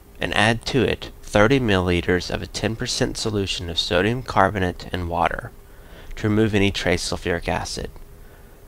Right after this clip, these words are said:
Mix thoroughly, remembering to vent often. When done,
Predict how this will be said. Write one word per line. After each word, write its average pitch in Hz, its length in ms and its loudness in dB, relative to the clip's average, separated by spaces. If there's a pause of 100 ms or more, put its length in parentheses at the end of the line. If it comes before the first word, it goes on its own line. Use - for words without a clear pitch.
(140)
Mix 120 400 4
thoroughly, 110 720 4 (160)
remembering 95 460 2
to 107 120 -4
vent 92 340 0
often. - 520 -2 (720)
When 98 240 2
done, 101 400 8